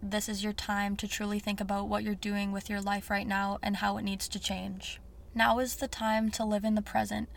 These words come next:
to fully accept what is happening in today's world, and try your best to live as freely and as happily as you can during the circumstances. When you stress yourself out about the future, you're just creating situations that haven't happened yet in your head.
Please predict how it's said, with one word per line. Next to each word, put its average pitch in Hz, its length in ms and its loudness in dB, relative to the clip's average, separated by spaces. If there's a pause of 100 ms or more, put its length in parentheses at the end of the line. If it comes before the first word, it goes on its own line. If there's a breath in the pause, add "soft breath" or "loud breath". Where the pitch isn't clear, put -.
(180 loud breath)
to - 120 -2
fully 226 380 2
accept 214 480 2
what 202 200 0
is 214 140 -2
happening 208 600 2
in 208 180 0
today's 208 420 -2
world, 202 500 0 (200)
and 220 140 4
try 208 240 6
your 220 180 2
best 208 480 4 (160 loud breath)
to 220 140 2
live 208 400 4
as 202 220 2
freely 220 540 0
and 202 140 2
as 202 120 2
happily 208 520 0
as 196 240 2
you 202 80 0
can 196 460 0 (260 loud breath)
during 202 300 4
the 196 80 2
circumstances. - 1040 -2 (760 loud breath)
When 240 140 2
you 240 80 4
stress 233 300 2
yourself 269 340 0
out 220 140 6
about 220 180 2
the 220 80 -4
future, 208 640 -4
you're 208 80 -4
just 214 240 -2
creating 226 440 -2
situations 208 720 -2
that 202 140 -2
haven't 208 260 2
happened 208 360 0
yet 202 240 0
in 208 140 0
your 202 120 2
head. 208 360 2